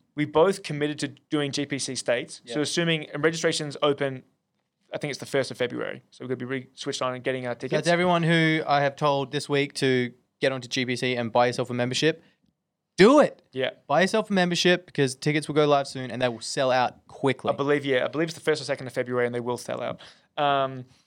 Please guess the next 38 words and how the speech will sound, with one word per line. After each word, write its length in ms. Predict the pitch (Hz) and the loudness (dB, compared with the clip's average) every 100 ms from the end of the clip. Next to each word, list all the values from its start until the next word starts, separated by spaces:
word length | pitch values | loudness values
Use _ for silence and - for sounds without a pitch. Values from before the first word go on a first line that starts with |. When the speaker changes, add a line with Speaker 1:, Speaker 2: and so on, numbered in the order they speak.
| _ _ | _ _
Speaker 1:
if 160 | 160 131 | -6 -2
we 160 | 160 170 | -2 2
both 260 | 156 151 | 2 2
get 160 | 147 139 | -2 -4
tickets 220 | 190 226 | -6 -8
to 100 | 127 | -4
that, 320 | 117 123 196 - _ _ _ _ 131 | 0 0 -2 -10 _ _ _ _ -4
we 160 | 151 | -2
could 240 | 151 151 143 | -2 -4 -4
say, 380 | - 139 131 - | 0 0 0 0
"All 140 | 165 | 0
right, 300 | 135 143 175 | 4 2 0
the 80 | - | -6
next 420 | 143 151 151 - _ _ _ | -2 -2 -2 -8 _ _ _
challenge 480 | - 156 156 147 127 | -2 0 -2 -4 -4
is 300 | 139 156 - _ | -4 -6 -12 _
who 140 | 127 143 | -4 0
has 240 | 139 135 | 0 0
the 100 | 139 | -2
best 460 | 151 135 127 - - _ _ _ _ | 0 0 0 -6 -14 _ _ _ _
formula 460 | - 143 139 139 135 | -8 -6 -2 -2 -2
on 100 | 135 | -2
the 80 | |
day." 180 | 135 151 | 2 2
'Cause 140 | - 139 | 0 -8
it's, 140 | 131 | -6
remember, 260 | 151 165 139 | -2 -2 -4
it's 80 | |
a 60 | 120 | -10
three 260 | - 165 180 | -6 -2 0
lift. 320 | 156 139 - | 0 -2 -8
It's 180 | - - | -18 -4
not 220 | 147 151 | -4 -2
just 160 | 170 | -6
squats. 300 | 165 127 120 | -4 -4 -6
It's 100 | - | -8
squats, 320 | - 151 180 - | -4 0 0 0
bench, 400 | - 156 147 | -4 -2 -4